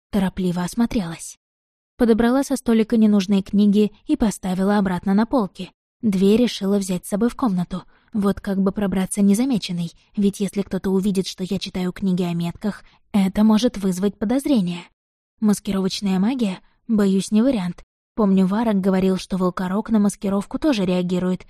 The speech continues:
и примчится краче, разгромив библиотеку. Да, прекрасная получится маскировка, но что тогда делать? Шаги приближались, я паниковала все сильнее.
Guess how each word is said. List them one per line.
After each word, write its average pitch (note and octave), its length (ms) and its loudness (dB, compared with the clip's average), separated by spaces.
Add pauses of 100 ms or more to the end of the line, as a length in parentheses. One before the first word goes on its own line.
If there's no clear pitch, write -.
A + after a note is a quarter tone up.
(220)
и A3+ 100 4
примчится G3 520 -2
краче, F#3 440 -6
разгромив F#3+ 520 0
библиотеку. G#3 640 -2 (420)
Да, G3+ 340 2
прекрасная F#3+ 560 -2
получится F3+ 500 -4
маскировка, F3+ 600 -4 (260)
но G3 200 2
что - 180 -8
тогда G3 280 0
делать? B3 440 -4 (680)
Шаги A#3+ 340 2
приближались, G#3+ 800 0 (100)
я F#3+ 260 0
паниковала F#3+ 560 0
все - 180 -8
сильнее. B3+ 460 0